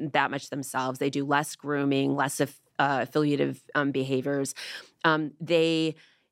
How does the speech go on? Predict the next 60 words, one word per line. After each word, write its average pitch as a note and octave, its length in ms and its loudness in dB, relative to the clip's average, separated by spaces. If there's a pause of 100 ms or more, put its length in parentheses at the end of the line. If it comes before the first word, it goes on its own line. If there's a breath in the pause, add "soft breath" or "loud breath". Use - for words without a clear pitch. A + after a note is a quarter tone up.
(100)
in F3 140 6
some G#3+ 220 0
of G#3 60 -2
the F#3+ 60 2
work D#3 220 0
that E3 100 0
we're D3+ 120 -2
doing, D3 240 0
they C#3+ 100 2
don't D3 260 0
lip D3 220 0
smack - 460 -2
back. C3+ 360 0
And D3+ 60 -4
we C#3+ 80 -2
can C#3+ 120 -4
talk C3+ 260 -2
a - 20 -2
little C#3+ 220 -2
bit C#3+ 120 0
about C#3 280 -2
that. C3 120 0
We C#3 80 -2
did C#3 140 -4
a C#3 40 -6
pharmacological C3 840 -2
probe, C#3+ 420 0
and C#3 220 0
we C3+ 80 -2
can D#3+ 80 -4
talk B2+ 220 -4
a - 40 -6
bit C#3 120 0
about B2+ 200 2
what C3+ 160 -2
vasopressin C#3 640 -4
does C3+ 240 -4
to - 80 -4
that, C3 180 0
which C#3 200 -6
is B2+ 100 -8
kind C#3 220 -4
of C3+ 80 -2
exciting. C3 580 -2 (320 loud breath)
Um, F3 260 2
and G#3 120 2
so C4 80 2
we A#3+ 80 4
spent D4+ 280 2
a F4+ 60 2
lot A3 180 2
of G3+ 60 -4
time E3+ 320 -2
validating D3 920 2 (320 loud breath)
this F3+ 260 2
behavioral D#3 640 0
phenotype, C#3+ 640 -2
right? C#3+ 260 2
To D#3+ 100 -6
say D3+ 520 2